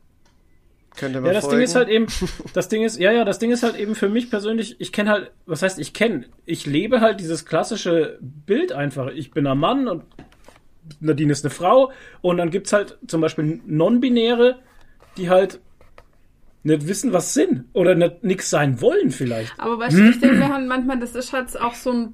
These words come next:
Speaker 3: so ein gesellschaftliches Problem, weil halt, ähm, die Geschlechter so, weil denen so,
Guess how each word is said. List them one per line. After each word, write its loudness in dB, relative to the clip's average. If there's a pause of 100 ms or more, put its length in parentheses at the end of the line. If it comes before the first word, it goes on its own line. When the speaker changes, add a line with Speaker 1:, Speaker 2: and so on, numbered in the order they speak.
Speaker 3:
so -10
ein -8
gesellschaftliches -6
Problem, -2 (340)
weil -2
halt, -4
ähm, -4
die -8
Geschlechter -6
so, -6
weil -2
denen -6
so, -4